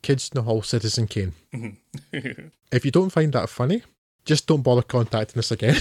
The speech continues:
Speaker 1: <laughs> But, uh, <laughs> not that I have strong feelings on this at all. But yes, Kids in the Hall Citizen Kane. Um, it, it's really funny. It's possibly their most famous sketch. It's certainly one of their best.
Speaker 2: Yeah.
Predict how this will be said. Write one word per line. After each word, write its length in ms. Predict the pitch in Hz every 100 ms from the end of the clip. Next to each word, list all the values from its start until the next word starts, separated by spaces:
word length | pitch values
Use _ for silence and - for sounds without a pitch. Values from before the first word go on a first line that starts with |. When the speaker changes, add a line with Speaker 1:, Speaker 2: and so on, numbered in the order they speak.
| 139
Speaker 1:
<laughs> 120 | 120
But, 200 | - - - - 151 -
uh, 380 | 127 123 123 120
<laughs> 1160 | 113 - - - - _ _ _ _ - -
not 100 | 180
that 20 | 139
I 100 | 120
have 120 | 110
strong 200 | - 120
feelings 360 | - 127 117
on 80 | 120
this 140 | 113 117
at 100 | -
all. 220 | 135 175 _ _
But 160 | 143
yes, 220 | 131 110 - _
Kids 180 | 170 -
in 40 |
the 40 | 135
Hall 60 |
Citizen 420 | - 127 - 123 -
Kane. 340 | - 107 95 110
Um, 240 | 110 104 -
it, 140 | 120 -
it's 220 | 135 139 139
really 320 | 139 151 131
funny. 240 | - 110
It's 140 | 104 - _ _ -
possibly 440 | - 139 - 131
their 160 | 110 107
most 240 | 107 -
famous 240 | 110 104 -
sketch. 260 | - 117
It's 100 | 107
certainly 200 | 131 113
one 120 | 113 110
of 60 |
their 140 | 107 95
best. 420 | 107 101 - - -
Speaker 2:
Yeah. 200 | 110